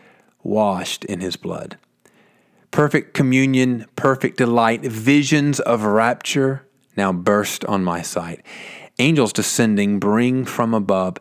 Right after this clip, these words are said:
echoes of mercy, whispers of love. But here is the verse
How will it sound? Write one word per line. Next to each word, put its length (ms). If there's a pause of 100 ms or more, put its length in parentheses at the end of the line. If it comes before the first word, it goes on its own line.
echoes 380
of 120
mercy, 680 (520)
whispers 500
of 180
love. 320 (180)
But 120
here 240
is 240
the 180
verse 460